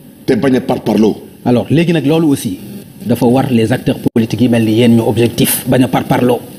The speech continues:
Speaker 2: Daf ci bari ñoo xam dañuy parparloo.
Speaker 1: Ci naka noonu?
Speaker 2: Mais ci objectivité, manque d'objectivité di parparloo.
Speaker 1: Ah
Speaker 2: Am na ay
Speaker 1: bon?
Speaker 2: détails yoo xam ni man du ma ci dugg, mais xam nga ko.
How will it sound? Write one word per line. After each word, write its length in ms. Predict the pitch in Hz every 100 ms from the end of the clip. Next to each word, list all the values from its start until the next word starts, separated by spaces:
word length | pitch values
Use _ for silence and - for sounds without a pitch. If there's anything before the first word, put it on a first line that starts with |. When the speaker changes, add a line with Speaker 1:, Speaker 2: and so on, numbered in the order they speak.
| - - 131
Speaker 2:
Daf 180 | 151 -
ci 80 |
bari 220 | 143 151 147
ñoo 120 | 143
xam 160 | 147
dañuy 200 | 131 135
parparloo. 540 | 135 143 135 143 143 135 - -
Speaker 1:
Ci 100 | 120
naka 240 | 117 113 90
noonu? 200 | 85 98
Speaker 2:
Mais 140 | 160
ci 120 | - -
objectivité, 580 | 180 196 - 160 190 165
manque 280 | 156 185 170
d'objectivité 560 | 170 156 - 156 185
di 80 | 151
parparloo. 520 | - 165 175 170 175 - - -
Speaker 1:
Ah 80 | -
Speaker 2:
Am 80 | 180
na 100 | 190
ay 40 | 180
Speaker 1:
bon? 40 |
Speaker 2:
détails 240 | 180 185 170
yoo 80 |
xam 160 | 175 165
ni 80 | 160
man 120 | 156
du 80 | 143
ma 60 | 175
ci 100 | 160
dugg, 220 | 185 202
mais 100 | 170
xam 160 | - 190
nga 100 | 214
ko. 240 | 214 -